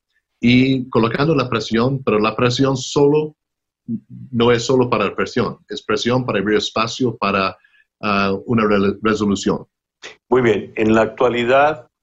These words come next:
Speaker 2: el, la discusión en Venezuela, eh, políticamente hablando, gira en torno a la eventualidad de realizar o no unas elecciones parlamentarias. Eh, algún sector de la oposición, especialmente el que representa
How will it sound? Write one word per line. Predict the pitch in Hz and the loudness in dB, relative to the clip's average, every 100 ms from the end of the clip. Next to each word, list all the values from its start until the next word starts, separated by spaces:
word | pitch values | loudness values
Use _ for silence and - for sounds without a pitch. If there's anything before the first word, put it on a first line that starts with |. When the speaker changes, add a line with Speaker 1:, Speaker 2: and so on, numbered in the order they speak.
| _ - | _ -6
Speaker 2:
el, | 104 101 101 95 95 92 | -4 -4 -4 -4 -2 -2
la | 98 | -2
discusión | 95 - 107 - 120 120 120 | -4 -6 -4 0 0 0 -2
en | 107 95 | -4 0
Venezuela, | 101 98 - 127 127 135 - - - - - _ _ _ | 0 0 0 2 2 0 -4 -20 -20 -20 -20 _ _ _
eh, | 98 98 95 | -2 0 0
políticamente | 90 98 113 131 117 104 101 95 104 | 0 0 0 0 -2 -2 -2 -2 -2
hablando, | 98 104 110 120 123 113 - | 0 0 0 -2 -6 -6 -12
gira | - 131 117 | -4 0 2
en | 107 92 | 0 -2
torno | - 113 110 110 110 98 | 2 2 2 2 2 2
a | 95 | 2
la | 92 95 101 | 2 2 2
eventualidad | 107 107 98 120 113 117 131 147 | 2 2 2 0 2 2 2 2
de | 143 | 2
realizar | 123 107 95 110 104 | 2 -2 -2 0 0
o | 92 | 0
no | 101 139 156 - _ _ _ | 0 0 -4 -16 _ _ _
unas | - - - | -2 0 0
elecciones | 95 87 - 95 90 82 | -2 -2 -2 -2 -2 -4
parlamentarias. | 87 80 76 69 76 - - - - _ _ _ _ _ _ _ - | -4 -4 -4 -8 -6 -6 -8 -18 -20 _ _ _ _ _ _ _ -2
Eh, | 101 101 101 101 104 | 0 2 2 2 0
algún | 98 95 113 | -2 0 -2
sector | 113 107 120 117 | 0 -2 0 2
de | 113 | 4
la | 107 | 2
oposición, | 104 95 98 - 135 - | 0 -6 -4 0 2 0
especialmente | - 82 101 92 101 95 | -4 -2 -2 0 -2 0
el | 92 | 0
que | 92 | 0
representa | 85 85 80 - 120 113 110 95 | 0 0 -4 0 0 0 0 -2